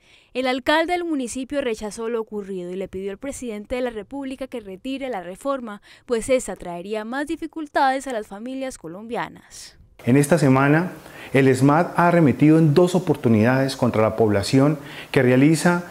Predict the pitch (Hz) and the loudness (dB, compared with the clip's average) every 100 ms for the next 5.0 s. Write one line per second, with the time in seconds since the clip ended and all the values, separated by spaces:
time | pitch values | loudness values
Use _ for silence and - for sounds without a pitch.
0 | - - 160 180 180 156 127 120 117 - | -18 0 4 6 6 6 4 2 0 2
1 | 135 135 147 185 156 107 - 92 - 127 | 2 2 2 4 4 2 -2 -10 -2 -2
2 | 113 131 131 139 127 113 107 101 120 120 | 2 2 2 2 4 2 0 0 2 2
3 | 127 117 104 120 135 139 139 - - 107 | 2 2 2 0 2 2 0 -4 -4 -4
4 | - 127 123 120 107 - 101 107 104 | 0 0 2 -2 0 -2 0 0 -2